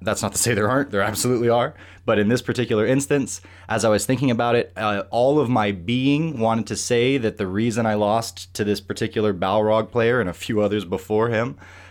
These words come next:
uh, was because of something other than my fault, but it, it super wasn't. I didn't D P when he jumped in at the end.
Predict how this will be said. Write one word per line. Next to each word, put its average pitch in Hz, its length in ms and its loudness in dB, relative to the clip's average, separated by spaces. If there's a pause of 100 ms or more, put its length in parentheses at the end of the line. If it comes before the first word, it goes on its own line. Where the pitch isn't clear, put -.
uh, 104 440 0
was 104 320 2
because 107 340 -2
of 101 140 -4
something 110 340 -2
other 107 180 -2
than 104 140 0
my 101 160 0
fault, 101 460 -2
but 101 120 0
it, 95 160 -6
it 95 140 -8
super 120 340 -2
wasn't. 135 460 0
I 107 300 0
didn't 127 580 -4
D 151 160 0
P 113 420 -4
when 101 160 -4
he 104 80 -2
jumped 110 420 -4
in 107 160 -2
at 101 100 -6
the 104 160 -4
end. 92 400 -6